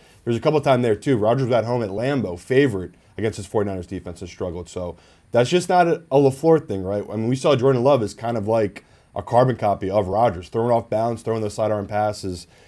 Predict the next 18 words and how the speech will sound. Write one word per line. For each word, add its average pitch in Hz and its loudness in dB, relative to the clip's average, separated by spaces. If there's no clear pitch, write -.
It's - -4
kind 147 2
of 196 4
the 180 4
same 175 0
offense. 135 0
Nothing's 131 0
really 143 6
changed. 131 0
So 92 -6
the 101 -6
fact 147 2
that 160 2
in 120 0
the 113 -2
past 131 -2
they've 160 -4
struggled, 175 -2